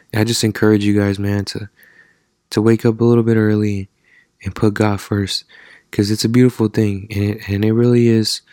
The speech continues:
something beautiful when you have a relationship with God, because there's nobody in your life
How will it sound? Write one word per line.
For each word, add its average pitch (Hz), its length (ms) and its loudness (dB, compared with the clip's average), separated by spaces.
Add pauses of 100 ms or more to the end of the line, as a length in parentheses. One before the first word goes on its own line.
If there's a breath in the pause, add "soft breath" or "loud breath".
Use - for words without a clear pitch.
(400 soft breath)
something 110 380 -2
beautiful 104 640 0 (1400)
when 110 120 2
you 110 80 4
have 117 160 4
a 110 160 2 (160)
relationship 117 560 2
with 98 80 -8
God, 95 400 -8
because 107 240 2
there's 110 160 -2
nobody 127 560 2 (1080 soft breath)
in 127 180 0
your 127 120 2
life 107 520 -2